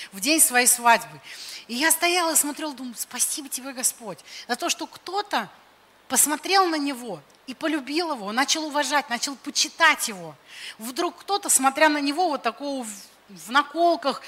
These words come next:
знаете, истощённого, измождённого человека, вдруг увидел прекрасного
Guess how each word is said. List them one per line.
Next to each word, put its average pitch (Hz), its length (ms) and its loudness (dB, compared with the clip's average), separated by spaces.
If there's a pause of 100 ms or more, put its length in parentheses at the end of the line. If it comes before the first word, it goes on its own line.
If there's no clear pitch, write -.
(220)
знаете, 269 340 4
истощённого, 262 840 6
измождённого 240 920 2 (220)
человека, 285 580 4
вдруг 262 300 -6
увидел 302 420 -2 (280)
прекрасного 269 920 4